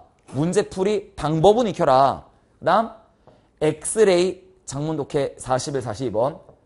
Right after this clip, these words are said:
삼 등급 목표인 학생들 꼭 공부하시기 바래요.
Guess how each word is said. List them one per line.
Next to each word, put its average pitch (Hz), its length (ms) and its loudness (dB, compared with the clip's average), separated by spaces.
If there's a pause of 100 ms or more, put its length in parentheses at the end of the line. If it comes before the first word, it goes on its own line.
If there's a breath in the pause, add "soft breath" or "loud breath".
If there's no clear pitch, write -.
(140)
삼 226 340 -8
등급 202 160 -2
목표인 156 240 -6
학생들 143 560 -6 (340)
꼭 120 120 -6
공부하시기 151 440 -2
바래요. 85 200 -12